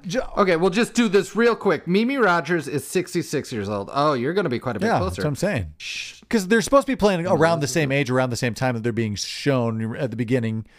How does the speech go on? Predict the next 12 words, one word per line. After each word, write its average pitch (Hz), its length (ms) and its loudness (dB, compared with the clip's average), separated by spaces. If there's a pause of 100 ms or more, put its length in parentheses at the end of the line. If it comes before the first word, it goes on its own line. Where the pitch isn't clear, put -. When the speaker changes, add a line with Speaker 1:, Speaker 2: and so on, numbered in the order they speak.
(140)
Speaker 1:
with 123 100 -4
Mimi 135 260 0
Rogers, 120 500 0
like, 113 200 -2
as 123 240 -2
his 107 360 -6 (240)
partner. 139 320 -2
You 113 100 -4
know 117 60 -4
what 123 60 -2
I 127 40 -4
mean? 135 220 -4